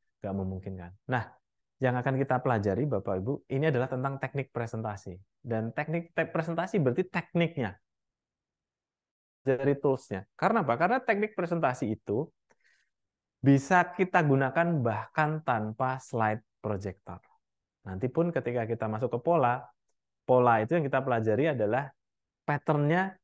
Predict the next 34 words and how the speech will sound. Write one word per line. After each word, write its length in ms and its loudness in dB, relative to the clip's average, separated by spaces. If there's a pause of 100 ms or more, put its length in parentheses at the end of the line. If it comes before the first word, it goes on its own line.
(320)
atau 240 -2
strukturnya, 640 -2 (240)
bukan 320 -2
tentang, 460 -4 (640)
eh, 160 -12
slide 240 -2
projectornya. 640 -6 (180)
Maka 560 -6
balik 300 0
lagi 180 2
ke 160 2
pertanyaan 320 -4
Mas 160 -6
Ridwan, 400 -2 (1800)
quotes 480 8
itu 240 2
kan 160 6
tetap 240 4
bisa, 400 6
bisa 240 4
kita 160 2
sampaikan 400 0
tanpa 240 0
slide. 240 0 (720)
Nah, 400 -8 (160)
mengulang 480 8
poin-poin 400 8
utama 400 4
tetap 240 0
bisa 160 0
kita 240 0
sampaikan 400 -2
tanpa 240 -6
slide. 320 -2